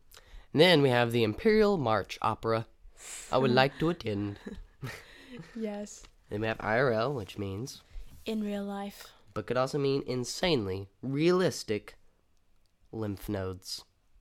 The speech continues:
Speaker 2: No. <laughs>
Speaker 1: No?
Speaker 2: No, no.
Speaker 1: No, no, no. Okay, um, and then we have inspiring red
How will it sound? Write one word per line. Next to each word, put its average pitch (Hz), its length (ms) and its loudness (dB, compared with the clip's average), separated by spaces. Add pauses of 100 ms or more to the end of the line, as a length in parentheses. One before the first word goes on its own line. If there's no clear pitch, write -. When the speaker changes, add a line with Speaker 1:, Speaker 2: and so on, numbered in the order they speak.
(560)
Speaker 2:
No. 202 320 -10 (180)
<laughs> - 160 -20
Speaker 1:
No? 165 400 8
Speaker 2:
No, - 0 -
no. 247 420 4
Speaker 1:
No, 466 60 4
no, 403 200 4
no. 392 800 -4
Okay, 104 240 0 (140)
um, 113 420 -2 (140)
and 107 180 -6
then 131 100 0
we 156 100 0
have 104 380 -4 (3250)
inspiring 147 840 2
red 120 460 -2